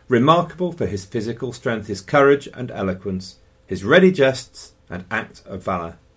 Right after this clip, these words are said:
He also went on to say, "But what were these gifts to him without honour, which is the root of all good?" This refers, of course,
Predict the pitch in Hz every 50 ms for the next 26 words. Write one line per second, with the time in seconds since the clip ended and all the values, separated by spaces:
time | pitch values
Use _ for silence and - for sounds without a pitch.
0 | _ _ _ _ _ _ _ _ _ _ _ _ _ _ _ _ _ - 214 262
1 | 247 208 - 135 117 117 113 107 104 110 117 113 98 - - - 131 127 123 123
2 | 123 123 - - - _ - 120 - 190 208 170 185 175 180 180 170 - - 180
3 | 175 170 - - - 151 135 160 165 165 170 156 151 156 151 151 139 - 135 135
4 | 120 104 98 98 95 - _ _ - - - 147 - - 95 - 127 160 156 151
5 | - 95 120 131 131 110 95 117 101 92 87 - - _ _ _ _ _ _ _
6 | _ _ _ _ _ _ _ - 117 113 - - 101 - - 202 226 208 147 127
7 | 120 - - 131 123 120 117 -